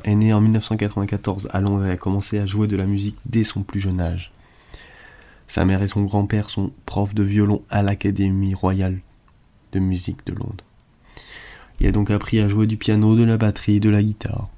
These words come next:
et de nombreux autres instruments. Il a également étudié la composition musicale à la Royal Academy of Music de Londres. Actuellement, il est considéré comme un petit Mozart, Prince. Il est le petit favori de Herbie Hancock et de Quincy Jones.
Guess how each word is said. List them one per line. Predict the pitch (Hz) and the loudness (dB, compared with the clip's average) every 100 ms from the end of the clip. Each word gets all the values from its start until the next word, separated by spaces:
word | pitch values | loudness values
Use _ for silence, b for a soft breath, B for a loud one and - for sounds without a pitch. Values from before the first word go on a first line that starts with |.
| - - - | -20 -20 -4
et | 104 | 0
de | 98 | 2
nombreux | 95 95 95 92 | 2 2 0 0
autres | 90 92 | -2 -2
instruments. | 85 - 87 95 - _ - _ _ _ _ _ _ _ _ B B B B B - | -4 -4 -6 -8 -12 _ -20 _ _ _ _ _ _ _ _ B B B B B -4
Il | 95 | 0
a | |
également | 95 98 101 | 4 4 4
étudié | 101 - 110 110 | 2 0 0 2
la | 107 | 2
composition | - 104 104 101 - 98 | 0 -2 0 -2 -2 0
musicale | 95 90 95 90 | 0 0 -2 -2
à | |
la | 90 | -2
Royal | 87 92 92 | 0 0 0
Academy | 90 90 92 90 92 | -2 -4 -2 -2 -2
of | - | -2
Music | 95 92 92 | 0 0 -2
de | |
Londres. | 92 90 90 92 _ _ _ - b b b b - | -2 -2 -2 -6 _ _ _ -20 b b b b -8
Actuellement, | 107 117 135 147 | -2 6 6 6
il | 110 | 4
est | |
considéré | - 101 110 104 | 0 -2 0 0
comme | 104 104 107 - - - | 2 0 -2 -14 -20 -8
un | 98 | -4
petit | 123 117 | -2 2
Mozart, | 127 107 101 87 110 - - - _ - | 4 4 0 -4 -6 -12 -20 -20 _ -14
Prince. | - 104 87 - - _ _ _ _ _ B B B B B | -2 0 0 -6 -20 _ _ _ _ _ B B B B B
Il | 101 | 0
est | 98 | 2
le | 95 | 0
petit | - 120 - - | 0 -2 -2 -8
favori | 98 95 92 | -4 -2 -2
de | 92 - | -4 -2
Herbie | 104 107 92 | 0 2 0
Hancock | 87 92 - - | 0 -2 -6 -4
et | 98 | -4
de | |
Quincy | 92 98 92 - | 0 0 -2 -4
Jones. | 92 87 87 | -6 -4 -6